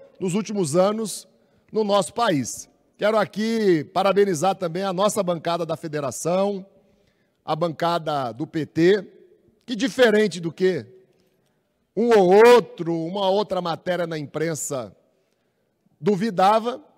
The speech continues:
votou cem por cento a favor da urgência,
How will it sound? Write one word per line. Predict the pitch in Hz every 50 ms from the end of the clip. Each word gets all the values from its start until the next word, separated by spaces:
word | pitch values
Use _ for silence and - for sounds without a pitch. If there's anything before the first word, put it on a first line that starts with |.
| _ -
votou | 127 196 240 247 247 247 - 220 240 262 277 - - - - -
cem | - - - - - 262 294 302 285
por | - - 240 220 196
cento | - - 196 190 196 208 - - _ _ _ _ _ _ _ _ _ _ _ _ _ _ _ _ -
a | 180 202
favor | 151 - 208 196 156 139 156 170 180 190 196 196 - - _ _ _ _ _ _ _ _
da | 127 165 180
urgência, | 190 185 160 123 123 123 113 101 - - -